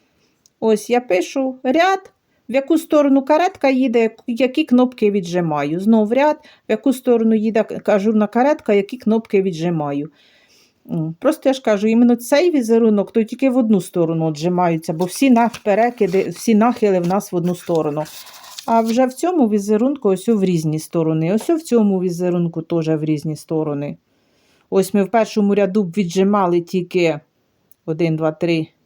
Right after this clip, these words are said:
третя кнопка. Так. І, до речі, ми б тут не тільки третю, ми б ще дев'яту віджимали. Чому?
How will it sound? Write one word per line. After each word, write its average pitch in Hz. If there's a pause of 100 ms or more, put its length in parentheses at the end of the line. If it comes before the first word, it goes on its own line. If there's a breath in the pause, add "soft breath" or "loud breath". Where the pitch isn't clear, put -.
(380)
третя 170
кнопка. 262 (1040)
Так. 269 (560 loud breath)
І, -
до 214
речі, 214
ми 208
б 202
тут 202
не 185
тільки 302
третю, 208
ми 196
б 208
ще 226
дев'яту 190
віджимали. 147
Чому? 214